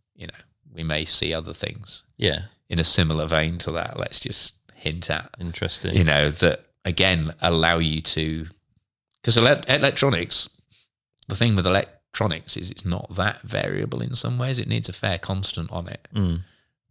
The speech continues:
Speaker 1: But, so, you know, certain fixed points of the bike need to be correct on it.
Speaker 2: Yeah.
Speaker 1: But also,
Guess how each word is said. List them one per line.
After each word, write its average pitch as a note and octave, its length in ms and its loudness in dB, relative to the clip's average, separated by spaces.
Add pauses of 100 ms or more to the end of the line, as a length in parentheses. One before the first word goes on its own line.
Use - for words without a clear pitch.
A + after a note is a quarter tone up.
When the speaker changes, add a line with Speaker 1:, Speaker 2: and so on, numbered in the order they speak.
(120)
Speaker 1:
But, - 440 2 (800)
so, - 140 4
you F#2 300 4
know, D#2+ 140 2
certain F#2 360 4
fixed - 840 -4
points - 260 0
of E2+ 60 -8
the F#2+ 40 -2
bike E2 200 0
need D#2 140 -4
to - 60 -14
be - 100 -10
correct - 420 -6
on F2 80 -10
it. - 160 -14 (120)
Speaker 2:
Yeah. F#2 180 -2
Speaker 1:
But - 320 -2
also, F#2+ 500 0